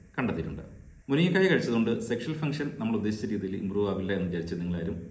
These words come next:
നിരാശപ്പെടേണ്ട. ഇതൊരു സൂപ്പർ ഫുഡ് തന്നെയാണ്, കാരണം ഇത് വളരെയധികം ന്യൂട്രിയന്റ് റിച്ച് ആണ്. അതായത് ഇതിൽ ധാരാളം വൈറ്റമിൻ എ, വൈറ്റമിൻ സി, വൈറ്റമിൻ ഇ എന്നിവ ധാരാളമായിട്ട് അടങ്ങിയിട്ടുണ്ട്. അതുപോലെ തന്നെ ധാരാളം കാൽഷ്യം, മഗ്നീഷ്യം, സിങ്ക് എന്നിവ അടങ്ങിയിട്ടുണ്ട്.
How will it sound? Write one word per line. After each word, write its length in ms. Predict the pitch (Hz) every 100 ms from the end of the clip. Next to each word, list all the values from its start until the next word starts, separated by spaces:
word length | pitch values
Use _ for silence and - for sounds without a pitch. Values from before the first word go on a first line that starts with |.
| -
നിരാശപ്പെടേണ്ട. 560 | 90 90 98 - 78 80 - - -
ഇതൊരു 200 | 101 98 95 -
സൂപ്പർ 300 | 104 104 110 107
ഫുഡ് 160 | 90 82
തന്നെയാണ്, 260 | 82 80 76
കാരണം 240 | - 90 - -
ഇത് 80 | 98
വളരെയധികം 400 | 85 - 92 107 - - -
ന്യൂട്രിയന്റ് 480 | 101 101 107 113 113 -
റിച്ച് 180 | 107 - 80
ആണ്. 100 | 76 - - - -
അതായത് 260 | 147 113 107 107
ഇതിൽ 120 | 107 101
ധാരാളം 320 | 95 98 101 98
വൈറ്റമിൻ 300 | 98 104 98 95
എ, 40 | 90 - - 101
വൈറ്റമിൻ 300 | 95 104 104 -
സി, 140 | 113 - - - - - - _
വൈറ്റമിൻ 280 | 98 107 107 107 110
ഇ 20 | -
എന്നിവ 160 | 101 107 -
ധാരാളമായിട്ട് 380 | 87 90 85
അടങ്ങിയിട്ടുണ്ട്. 400 | 80 78 76 76 - - - - -
അതുപോലെ 200 | 139 143 127
തന്നെ 120 | 123 110
ധാരാളം 280 | 110 110 110 110
കാൽഷ്യം, 420 | 107 107 113 117 113 - 107
മഗ്നീഷ്യം, 440 | 101 110 110 110 107 - -
സിങ്ക് 240 | 123 120 -
എന്നിവ 160 | 98 85
അടങ്ങിയിട്ടുണ്ട്. 400 | 82 78 80